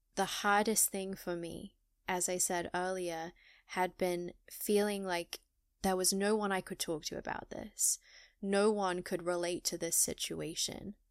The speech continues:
But I was realizing that the only person who really, truly gets it is my dad.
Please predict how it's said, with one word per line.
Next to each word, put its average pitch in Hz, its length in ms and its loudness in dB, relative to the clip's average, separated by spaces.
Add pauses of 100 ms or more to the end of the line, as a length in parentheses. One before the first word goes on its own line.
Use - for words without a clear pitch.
(380)
But - 180 4
I 202 180 6
was 208 180 4
realizing 180 1040 -2 (180)
that - 500 -2 (280)
the 190 240 -6
only 208 420 0
person - 760 -2 (520)
who 185 260 -8
really, 202 480 0 (140)
truly 190 640 -2
gets - 400 -2
it - 180 -8 (640)
is 190 220 2
my 175 180 -6
dad. 180 560 -8